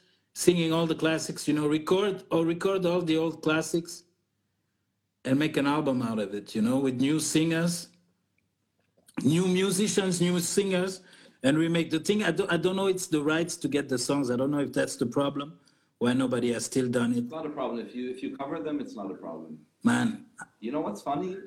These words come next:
Speaker 2: Actually, we were, we were thinking of doing exactly what you just said with Club Cartel,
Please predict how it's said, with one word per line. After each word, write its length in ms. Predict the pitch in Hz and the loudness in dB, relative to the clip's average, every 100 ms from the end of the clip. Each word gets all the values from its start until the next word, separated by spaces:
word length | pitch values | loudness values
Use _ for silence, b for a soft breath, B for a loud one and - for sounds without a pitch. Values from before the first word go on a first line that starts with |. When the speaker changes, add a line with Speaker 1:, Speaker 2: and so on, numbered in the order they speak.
| - | -12
Speaker 2:
Actually, 380 | 143 143 139 143 | -12 -10 -2 0
we 120 | 143 | 0
were, 200 | 131 120 | -2 -4
we 160 | 117 117 | -6 -6
were 140 | 110 | -6
thinking 420 | - 151 151 143 | -6 -8 -6 -6
of 220 | 113 98 | -8 -8
doing 280 | 131 135 127 | -8 -6 -6
exactly 440 | 113 104 120 123 123 | -8 -8 -12 -12 -16
what 160 | 110 113 | -16 -16
you 100 | 117 | -14
just 300 | 120 113 - | -14 -16 -16
said 240 | 107 110 101 | -14 -14 -14
with 140 | 98 - _ | -14 -14 _
Club 140 | - - | -18 -16
Cartel, 380 | 92 - 80 | -18 -16 -20